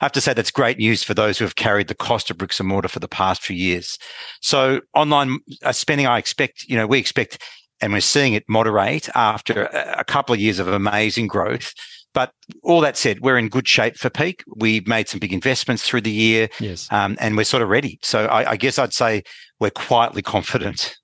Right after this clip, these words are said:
Speaker 2: How's the recruitment going? 'Cause you had about six thousand jobs going, haven't you, in, into this period? So that's a lot of people to fill, um, to deliver Christmas gifting.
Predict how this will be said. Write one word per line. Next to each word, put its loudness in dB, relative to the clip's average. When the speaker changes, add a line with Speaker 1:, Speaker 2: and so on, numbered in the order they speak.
Speaker 2:
How's 6
the 4
recruitment 4
going? 4
'Cause 4
you 6
had 4
about 2
six 0
thousand 4
jobs 0
going, 2
haven't 2
you, 6
in, 4
into 2
this 0
period? 2
So 2
that's 2
a 4
lot 6
of 2
people 2
to 0
fill, 4
um, 4
to 2
deliver 4
Christmas 0
gifting. 2